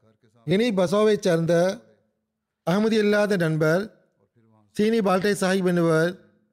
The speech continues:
மாநாட்டு நிகழ்ச்சிகளை கேட்டார். அவர் கூறுகிறார், "மக்கள் தம் தலைவரை இந்த அளவு நேசித்து அவர் கூறுவதை கண்ணியத்தோடு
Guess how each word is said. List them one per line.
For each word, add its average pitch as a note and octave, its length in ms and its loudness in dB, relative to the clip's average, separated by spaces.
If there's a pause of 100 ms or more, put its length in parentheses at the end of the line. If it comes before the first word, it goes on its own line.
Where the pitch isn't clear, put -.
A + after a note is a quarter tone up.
(140)
மாநாட்டு G#3 460 0
நிகழ்ச்சிகளை F3+ 520 0
கேட்டார். E3 360 -2
அவர் F3 200 0
கூறுகிறார், F#3 760 -2 (480)
"மக்கள் G3+ 420 -2
தம் F#3+ 240 -2
தலைவரை G#3 600 0
இந்த G#3 280 0
அளவு A3 340 2
நேசித்து F#3+ 840 -2 (400)
அவர் F#3+ 380 0
கூறுவதை G#3+ 500 2
கண்ணியத்தோடு A3+ 520 0